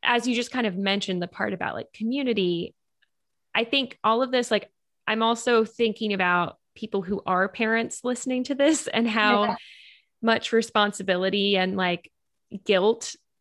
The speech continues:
Speaker 1: parents, so many parents, especially mothers, I think, already feel about not, like, being everything and doing everything.
Speaker 2: Yes.
Speaker 1: And it's like, as you always talk about, I mean, no one person, whether that's your partner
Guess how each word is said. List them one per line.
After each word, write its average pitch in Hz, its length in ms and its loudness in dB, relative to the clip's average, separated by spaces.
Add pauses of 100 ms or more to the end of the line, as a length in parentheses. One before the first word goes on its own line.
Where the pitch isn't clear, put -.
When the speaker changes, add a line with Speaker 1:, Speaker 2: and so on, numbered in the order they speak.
(280)
Speaker 1:
parents, 208 420 0 (240)
so 220 200 0
many 214 160 2
parents, 196 320 -2
especially 180 440 -4
mothers, 180 380 -6
I 175 100 -4
think, 180 320 -10 (420)
already 208 540 2
feel 202 320 0
about 180 320 2
not, 180 220 0
like, 170 260 -8
being 180 540 -2
everything 202 500 -2
and 180 160 -4
doing 180 380 -4
everything. 240 720 -2 (280)
Speaker 2:
Yes. 196 560 -4
Speaker 1:
And 220 320 2 (300)
it's 220 220 -2
like, 185 380 0 (240)
as 214 220 -2
you 214 220 2
always 185 420 0
talk 180 260 -4
about, 175 280 -2
I - 80 -4
mean, 180 380 -2
no 196 220 0
one 185 360 -2
person, 185 760 -2 (140)
whether 190 280 0
that's 170 300 -4
your - 120 -10
partner 202 720 0